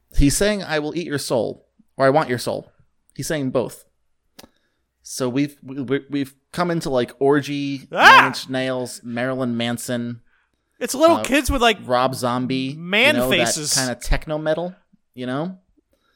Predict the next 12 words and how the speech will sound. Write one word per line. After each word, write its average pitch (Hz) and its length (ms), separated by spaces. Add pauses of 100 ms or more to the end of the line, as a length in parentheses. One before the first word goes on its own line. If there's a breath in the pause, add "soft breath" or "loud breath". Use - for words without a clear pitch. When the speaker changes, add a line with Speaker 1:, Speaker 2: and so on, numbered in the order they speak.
Speaker 2:
Yeah. 180 540
Speaker 1:
Uh, 110 500 (1200)
okay, 127 220
this 127 180
is 123 100
really 143 200
strange. 120 720
Speaker 2:
It's - 200
Speaker 1:
Uh, 226 60
Speaker 2:
little 262 200
kids 240 380
with, - 300